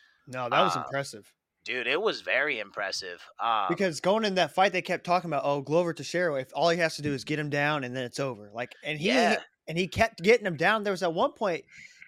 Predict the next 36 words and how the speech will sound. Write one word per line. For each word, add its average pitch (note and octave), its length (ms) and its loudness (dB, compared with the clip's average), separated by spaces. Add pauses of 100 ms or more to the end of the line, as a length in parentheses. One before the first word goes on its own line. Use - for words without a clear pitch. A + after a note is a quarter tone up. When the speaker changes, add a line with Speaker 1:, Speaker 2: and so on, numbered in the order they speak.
(140)
Speaker 1:
I, F3+ 60 2
I - 20 -2
don't A#3+ 280 -4
even A3 80 -2
remember F#3+ 220 -2
what, F3+ 220 0
it F3 80 -4
was D3+ 160 -8 (340)
early A3 260 -2
on, F3+ 140 0
I D3+ 40 -4
think E3+ 120 -8
it F3 40 -6
was, E3 80 -6
like, C3 140 -6
round D3 300 -2
two D#3 220 -2
or D3+ 100 -2
three, D3 360 -8
that D#3 80 -8
he A#3 200 -4
had G#3 280 4
him E3+ 140 -2
in, C#3 340 -4 (580)
and D3+ 240 -4
I C#3 80 0
can't F#3+ 280 -4
remember, E3+ 240 -2
was D3+ 200 -4
it C3 80 -8
a C3+ 40 -6
rear F3 180 0
naked E3+ 280 -2
choke E3 260 -2
or D3+ 80 -4
s-, - 140 -10